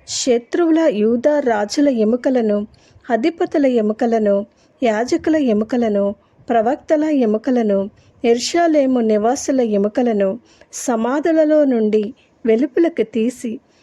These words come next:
వారు ప్రేమించుచు, పూజించుచు, అనుసరించుచు, విచారణ చేయుచు, నమస్కరించుచు వచ్చిన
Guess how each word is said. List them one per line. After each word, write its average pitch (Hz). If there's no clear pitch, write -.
వారు 240
ప్రేమించుచు, 269
పూజించుచు, 240
అనుసరించుచు, 262
విచారణ 302
చేయుచు, 233
నమస్కరించుచు 262
వచ్చిన 208